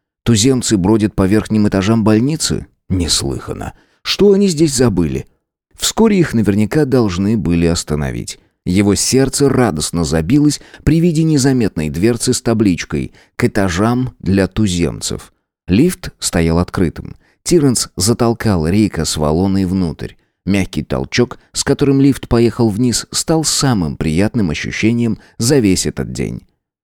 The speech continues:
В городе было три вида зданий. Большинство назывались нижними и располагались, соответственно, на нижних уровнях. Дома рабочих высотой максимум в три этажа, фабрики, пекарни, заводы, утилизаторы.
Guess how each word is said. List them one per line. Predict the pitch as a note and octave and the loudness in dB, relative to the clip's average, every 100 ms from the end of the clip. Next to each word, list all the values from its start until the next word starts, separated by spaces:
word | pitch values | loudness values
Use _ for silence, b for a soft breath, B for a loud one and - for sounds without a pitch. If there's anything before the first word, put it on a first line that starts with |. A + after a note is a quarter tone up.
| _ | _
В | F#2+ | -2
городе | G2+ D#3 D3 B2+ | 2 4 4 2
было | A2 B2 A2+ | 4 4 4
три | - B2+ B2 | 2 2 4
вида | G2 G2 F2 | 2 0 -2
зданий. | D#2 D#2+ C#2+ A1+ A#1 - _ | -2 -2 -2 -6 -12 -16 _
Большинство | - A2 G2+ G#2+ G2 - B2 | 0 0 2 -2 -2 0 2
назывались | A#2+ F#2 E2+ D#2+ C#2 - | 2 0 0 0 -2 -2
нижними | F#2+ C3 B2+ C3 C3+ A#2 - | 0 0 2 0 0 -2 0
и | A2+ | 0
располагались, | A2 - F#2+ F2+ B2 C3 - b b | 0 0 -2 2 2 0 -2 b b
соответственно, | - A2+ G2+ G2+ F#2 - F#2 F2+ | 0 0 2 0 0 0 0 2
на | F#2 | 2
нижних | F#2+ F2+ D2+ D#2+ D#2+ | 2 0 -2 -6 -6
уровнях. | C#2+ C2+ - G1+ - _ _ _ - | -6 -6 -8 -10 -14 _ _ _ -4
Дома | F#2+ B2 A2 | 0 2 2
рабочих | D#2 C2+ G2 A#2+ A#2+ A#2+ D#2+ | 0 2 2 2 2 -2 0
высотой | F#2 G#2 F#2+ F#2 | 0 0 0 0
максимум | F2+ E2+ - E2+ E2+ D#2 | 0 0 -2 -2 -2 -4
в | |
три | - F2 E2+ | -2 0 0
этажа, | - D#2+ D2+ D2+ b b b | 0 -4 -2 -4 b b b
фабрики, | - A2+ G#2+ G#2 A2 A#2 | 0 2 2 0 0 0
пекарни, | - D#2 F2+ F#2+ G2 G2+ | 0 -2 0 0 0 0
заводы, | G2 E2 E2 A2 F#2 | 0 0 2 2 2
утилизаторы. | D#2 - C2+ C2+ F2+ F#2 F2+ E2+ | 0 -2 -4 -2 -2 0 -2 -2